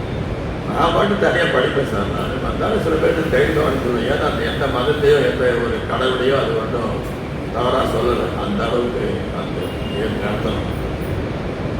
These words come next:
அதுக்கு கிட்டத்தட்ட ஒரு மாசம் நடத்தணும் மீட்டிங். ஒரு கலாட்டா நடக்கல, ஒரு நடக்கல, கூட்ட சில சமயங்கள கம்மியா இருந்தா கூட அந்த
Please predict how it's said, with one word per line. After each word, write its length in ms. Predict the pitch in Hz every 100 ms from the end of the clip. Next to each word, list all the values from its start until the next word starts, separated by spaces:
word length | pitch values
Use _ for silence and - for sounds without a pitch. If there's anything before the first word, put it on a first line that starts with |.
| - 104
அதுக்கு 220 | 110 104
கிட்டத்தட்ட 480 | 117 120 123 113 131
ஒரு 80 | 131 123
மாசம் 260 | 131 -
நடத்தணும் 520 | 107 98 - - - -
மீட்டிங். 340 | - 185 151 - - - - - - - - - -
ஒரு 120 | 117 -
கலாட்டா 320 | - 135 135 135 123
நடக்கல, 280 | 117 - 123 123
ஒரு 100 | 120
நடக்கல, 280 | 110 - - - -
கூட்ட 180 | 415 - -
சில 100 | - 233
சமயங்கள 320 | - - 247 196
கம்மியா 240 | 107 120 117
இருந்தா 220 | 101 78 -
கூட 120 | - - - - - - - - - -
அந்த 140 | 104